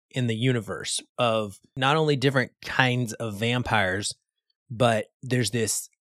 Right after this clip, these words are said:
union. You can think of it like the mythology in John Wick, where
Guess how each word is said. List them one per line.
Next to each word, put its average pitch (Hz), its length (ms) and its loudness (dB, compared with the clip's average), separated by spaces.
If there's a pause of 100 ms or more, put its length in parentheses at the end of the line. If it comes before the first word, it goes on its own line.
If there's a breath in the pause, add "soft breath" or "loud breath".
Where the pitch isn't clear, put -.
union. 123 720 -2 (300 soft breath)
You 135 120 -4
can 147 100 2
think 190 220 2
of 180 100 6
it 156 140 0
like 139 340 2
the 123 80 -4
mythology 120 880 0
in 110 400 -6 (100)
John 110 360 -4
Wick, - 340 -12 (120)
where 117 480 0